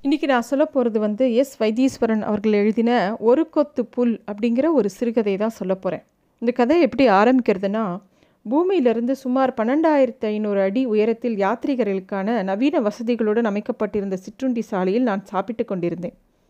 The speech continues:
என்னுடன் என் மனைவியும் மகளும் சாப்பிட்டு கொண்டிருந்தார்கள். இவங்க வந்து கேதார்நாத்தோட உச்சிக்கு போறதுக்காக பயணம் பண்ணிட்டு இருக்காங்க. இப்ப கௌரி குண்ட் அப்படிங்கிற இடத்துக்கு கிட்டத்தட்ட பதினாலு கிலோமீட்டர் ஒரு குட்டை குதிரை மேல ஏறி சவாரி பண்ணி வந்திருக்காங்க.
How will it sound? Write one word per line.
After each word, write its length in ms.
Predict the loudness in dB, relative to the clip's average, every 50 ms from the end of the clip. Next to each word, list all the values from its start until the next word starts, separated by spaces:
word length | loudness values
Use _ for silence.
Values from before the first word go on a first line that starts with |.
| _ _ _ _ _ _ _ _ _
என்னுடன் 380 | 0 4 4 4 4 4 4 4
என் 200 | 4 4 4 2
மனைவியும் 640 | 2 2 4 4 4 4 4 4 2 4 2 2
மகளும் 360 | 2 2 2 2 2 2 2
சாப்பிட்டு 440 | 0 2 0 0 2 0 -2 -2 -2
கொண்டிருந்தார்கள். 680 | -4 -2 -2 -2 -2 -2 0 -2 -2 -2 -2 -6 -10 -14 _ _ _ _ _ _ _ -20 -20 _
இவங்க 220 | -2 0 4 4 4
வந்து 200 | 6 4 4 4 4
கேதார்நாத்தோட 720 | 4 4 6 6 6 4 4 4 4 2 2 2 2 2 2
உச்சிக்கு 400 | 2 0 2 0 0 0 0 -2
போறதுக்காக 920 | 2 4 4 4 4 2 -2 -2 2 2 2 4 4 4 6 6 6 4 4 4
பயணம் 300 | 4 4 6 6 4 4
பண்ணிட்டு 260 | 2 2 0 -2 -4
இருக்காங்க. 540 | -4 -4 -2 -2 -2 0 2 2 0 0 0 -6 _ _ _ _ _
இப்ப 260 | -8 0 0 0 0
கௌரி 440 | 0 2 4 4 6 6 6 4 4 2 2
குண்ட் 200 | 4 4 4 2 2 0
அப்படிங்கிற 260 | 2 2 4 4 6 6
இடத்துக்கு 880 | 6 6 4 4 2 0 -4 -2 2 4 4 6 6 6 4 2 0 -2
கிட்டத்தட்ட 520 | _ 0 0 2 2 2 2 2 4 2 2
பதினாலு 340 | 4 4 4 6 6 4 4
கிலோமீட்டர் 880 | 2 0 2 4 6 6 6 4 4 4 4 4 4 6 4 2 0
ஒரு 260 | 2 2 2 2 2
குட்டை 340 | 2 0 -2 -2 2 0 0
குதிரை 360 | 0 2 0 2 4 4 4
மேல 220 | 6 6 4 4 6
ஏறி 260 | 6 4 4 4 2
சவாரி 460 | 0 2 2 4 6 6 6 6 4
பண்ணி 260 | 4 4 4 4 6
வந்திருக்காங்க. 460 | 4 4 4 2 2 4 2 2 2